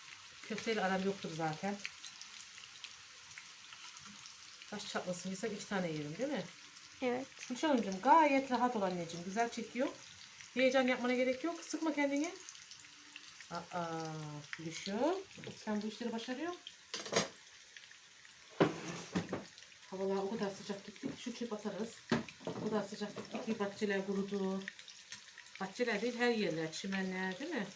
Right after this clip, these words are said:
Speaker 1: Bak şu çiçeğe
Speaker 2: Evet.
Speaker 1: akşam su verdim yine şey. Bismillah, aman dikkat edelim de.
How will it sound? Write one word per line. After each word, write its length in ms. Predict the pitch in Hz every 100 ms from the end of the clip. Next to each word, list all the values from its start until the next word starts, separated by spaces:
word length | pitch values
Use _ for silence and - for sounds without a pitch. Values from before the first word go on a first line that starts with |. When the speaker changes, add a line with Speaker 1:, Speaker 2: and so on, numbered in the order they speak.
| - - 214
Speaker 1:
Bak 100 | -
şu 120 | -
çiçeğe 440 | - 240 240 240 233 - 254
Speaker 2:
Evet. 140 | 247
Speaker 1:
akşam 320 | 220 - 269
su 140 | - 208
verdim 300 | 208 208 294
yine 180 | 262 208
şey. 260 | 180 147 - - - - - - - - - - - - - - - - - - - - - - -
Bismillah, 400 | - - 160 143 151 156
aman 140 | 151 147
dikkat 240 | 151 156
edelim 340 | 156 156 185
de. 120 | 180